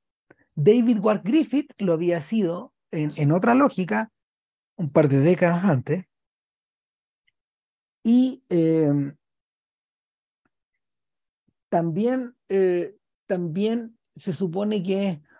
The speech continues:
alguno que otro actor menor, digamos, pero nadie lo había inten-, nadie había intentado, eh, como Sturges y Huston, pocos meses después, y Wilder,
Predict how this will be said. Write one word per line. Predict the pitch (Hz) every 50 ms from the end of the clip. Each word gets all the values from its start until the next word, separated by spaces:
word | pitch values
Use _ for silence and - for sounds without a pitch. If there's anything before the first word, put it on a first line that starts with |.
| _ _ _ _ _ _ _ _ _
alguno | - 202 208 196 190 190 240 262 262 262 226 185
que | 262
otro | 254 208 - 240
actor | 208 220 _ - 262 254 226
menor, | 233 220 208 214 247 269 247 190 151
digamos, | 143 131 117 120 120 117 110 101 98 _ _ _ _ _ _ _
pero | - 175 165 170 170
nadie | 180 196 226 240 247 247
lo | 240 233
había | 226 226 233 240 240
inten-, | 233 226 220 - - 190 180
nadie | 180 180 190 202 226 220
había | 214 220 220 226
intentado, | 214 - - 175 151 - - 202 208 220 220 220 220 220 _ _ _ _ _ _ _ _ _ -
eh, | 175 160 160 156 156 156 160 160 -
como | - 170 165 151
Sturges | - - - 254 202 170 160 214 214 202 - - - 294 - _ _ _ _ _ _ _ _ _ _ _ _ _ _ _ _ _ _ _ _ _ _ _ -
y | 196 175
Huston, | 147 - - 277 247 - - - 185 185 220 254 - _ _ _ _ _ _ _ _
pocos | - 226 214 196 214
meses | 208 208 208 208 - 214
después, | 185 202 202 - - 226 226 214 214 - _ -
y | - 165
Wilder, | 143 170 254 349 392 277 190 156 165 208 -